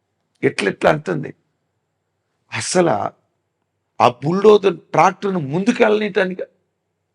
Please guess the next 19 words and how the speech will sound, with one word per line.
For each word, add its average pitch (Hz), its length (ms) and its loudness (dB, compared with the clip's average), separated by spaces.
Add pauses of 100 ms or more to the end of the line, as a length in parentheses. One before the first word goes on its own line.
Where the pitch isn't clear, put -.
(120)
ఆయనకు 175 340 -6
అర్థం 180 340 -6
కాక, 185 280 -10
"ఏంట్రా 127 560 -6
ఇది 120 300 -8
ఇట్లా 123 400 -6
అడ్డం, 151 300 -6 (580)
ట్రాక్టర్ 175 400 -4
వస్తున్నా 202 600 -4 (600)
ఎదురుగా 214 420 2
ఇట్లా 208 300 -2
నిలబడింది 160 720 2
ఏంటని" 143 500 -4 (460)
దిగి 113 340 -8 (160)
చూస్తే - 680 -8 (800)
ఆ 95 100 -4
తల్లికి 143 600 -6
అవతల 123 420 -6
భాగాన 92 760 -10